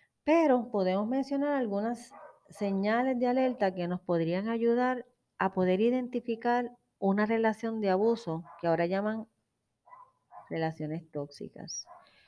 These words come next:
Eh, y estas quizás son algunas, pueden haber muchas más, pero les presento estas. Eh, entre ellas, pues, se gritan mutuamente,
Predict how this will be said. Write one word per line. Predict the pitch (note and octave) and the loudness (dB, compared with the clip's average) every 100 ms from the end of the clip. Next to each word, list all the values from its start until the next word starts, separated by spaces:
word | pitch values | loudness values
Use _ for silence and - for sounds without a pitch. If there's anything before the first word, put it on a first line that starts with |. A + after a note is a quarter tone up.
| - - _ _ - | -20 -20 _ _ -4
Eh, | F3+ F3 E3+ E3+ E3 D#3+ - - | 0 2 4 2 2 0 -4 0
y | G3 | 4
estas | F#3 F#3+ A3+ | 4 2 -6
quizás | C4 C4 B3+ | -4 -4 -2
son | B3+ B3+ | -2 0
algunas, | A#3 G3 G3+ G3 | 0 0 -2 -2
pueden | - E3+ F3+ G#3 | -2 0 0 0
haber | G#3 A3 | 0 0
muchas | F#3+ F#3+ G#3 | -4 -6 -8
más, | F#3+ D3+ C#3 D3+ - _ _ _ _ - | -6 -6 -6 -10 -18 _ _ _ _ -2
pero | C4 C4+ | 0 2
les | A#3 A3+ | 0 0
presento | F3+ F3 E3+ F3 G#3+ | -4 -4 -8 -4 2
estas. | C#4 C#4+ G#3 G#3 - - - - - - - _ - | 2 0 -4 -4 -10 -20 -20 -20 -20 -20 -20 _ 2
Eh, | F#3 F3+ F3 F3+ | 6 6 6 4
entre | F3+ F3 F3 C4+ | 2 0 2 2
ellas, | D4+ A#3+ A3+ A3+ - _ _ | 4 4 2 -2 -18 _ _
pues, | - - | -14 -8
se | E3 | -6
gritan | E3 E3 F3 | -4 -4 -4
mutuamente, | F3 E3 D#3+ D3+ D#3 A#3 A#3 F3 | -4 -6 -4 -4 -4 -6 -10 -12